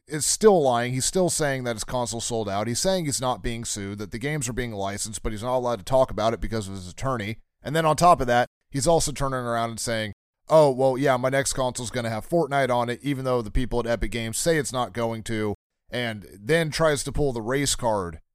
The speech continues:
in all of this, which is just amazing. He says that, you know, "Oh, it's the white people at Microsoft who have a problem with me," and then <laughs> he said it was the white people at Sony who had a problem with him, I guess not realizing that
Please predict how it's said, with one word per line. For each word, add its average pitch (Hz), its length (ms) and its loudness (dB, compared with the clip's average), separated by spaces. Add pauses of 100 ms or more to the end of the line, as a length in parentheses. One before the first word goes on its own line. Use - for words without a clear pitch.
(160)
in 127 140 -4
all 117 220 2
of 104 80 -6
this, 113 280 -4
which 117 220 -8
is 104 100 -8
just 110 360 -6
amazing. 120 680 -6 (300)
He 131 120 -4
says 127 340 -2
that, 113 300 -6
you 123 120 -6
know, 107 300 -2 (360)
"Oh, 151 380 6
it's 131 240 -2
the 135 80 -2
white 147 280 4
people 143 320 2
at 107 60 -4
Microsoft 127 800 0 (240)
who 123 80 -2
have 127 160 2
a 110 60 -6
problem 110 320 0
with 110 140 -6
me," 120 200 -4
and 127 180 -6
then 151 120 4
<laughs> - 0 -
he 160 180 4
said 156 340 2
it 127 140 0
was 123 200 -6
the 127 140 0
white 120 420 0
people 127 380 0
at 110 140 -6
Sony 127 640 -2 (140)
who 120 80 -2
had 123 140 4
a 107 40 -4
problem 113 300 4
with 113 140 -2
him, 120 120 0
I 120 60 2
guess 143 260 0
not 151 200 2
realizing 123 500 0
that 110 220 -4